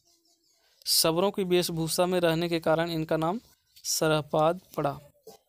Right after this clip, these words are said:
इनका जन्म क्षत्रिय कुल में स-, अ, सन सात सौ अस्सी में हुआ।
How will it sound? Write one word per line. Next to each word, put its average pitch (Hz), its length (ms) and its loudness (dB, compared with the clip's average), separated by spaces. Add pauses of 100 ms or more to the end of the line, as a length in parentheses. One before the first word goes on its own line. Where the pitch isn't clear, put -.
(4000)
इनका 180 260 2
जन्म 202 200 0
क्षत्रिय 190 340 -4
कुल 185 200 0
में 190 160 0
स-, - 340 -4
अ, 160 360 -2
सन 175 320 0
सात 170 220 2
सौ 175 140 2
अस्सी 175 320 2
में 165 120 -2
हुआ। 156 400 -4